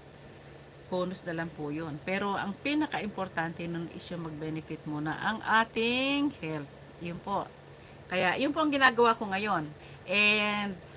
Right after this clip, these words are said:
ah, mga, babanggitin ko po kayo ng tatlo, tatlo sa mga magaganda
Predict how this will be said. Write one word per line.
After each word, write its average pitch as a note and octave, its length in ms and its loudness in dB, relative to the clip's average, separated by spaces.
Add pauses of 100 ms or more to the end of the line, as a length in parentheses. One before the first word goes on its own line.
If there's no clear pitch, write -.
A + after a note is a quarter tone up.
(320)
ah, E3+ 240 4
mga, G#3 320 0
babanggitin A#3+ 640 6
ko B3+ 160 0
po C4 160 2
kayo B3+ 320 4
ng A3 320 0
tatlo, B3 720 4 (240)
tatlo A#3 320 4
sa A#3+ 160 2
mga G#3 240 2
magaganda E3+ 640 0